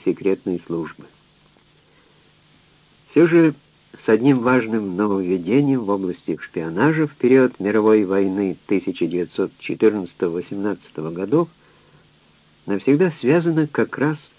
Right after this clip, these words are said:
имя американца. Это нововведение — использование самолёта для ночной переброски шпионов в тыл врага.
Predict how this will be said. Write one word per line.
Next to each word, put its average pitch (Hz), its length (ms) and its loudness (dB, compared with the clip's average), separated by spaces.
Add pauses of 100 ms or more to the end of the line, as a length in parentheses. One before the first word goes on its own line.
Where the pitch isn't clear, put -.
имя 127 440 -2
американца. 101 560 -6 (2250)
Это 165 240 4
нововведение — 151 1040 4 (320)
использование 131 840 0
самолёта 107 640 2
для 104 220 0
ночной 113 480 0
переброски 104 680 -2
шпионов 143 760 0
в - 240 -20
тыл 131 240 4
врага. 120 480 -6